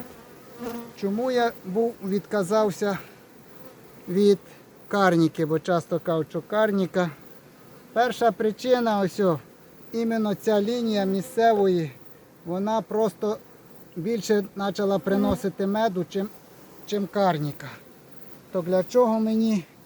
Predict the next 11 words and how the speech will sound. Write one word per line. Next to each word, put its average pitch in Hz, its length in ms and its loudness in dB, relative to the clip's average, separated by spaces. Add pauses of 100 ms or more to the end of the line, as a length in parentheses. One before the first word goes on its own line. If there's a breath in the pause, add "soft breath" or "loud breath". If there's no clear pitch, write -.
(420)
ризикувати 196 1000 -2
було? 185 460 -2 (580)
Дивіться, 175 420 -4 (1080)
роздута 185 840 0
просто 190 520 -2
кілограма, 196 640 2
навірно, 190 480 2
три 190 180 2
точно 170 460 0
є 160 140 0
більше. 151 440 -2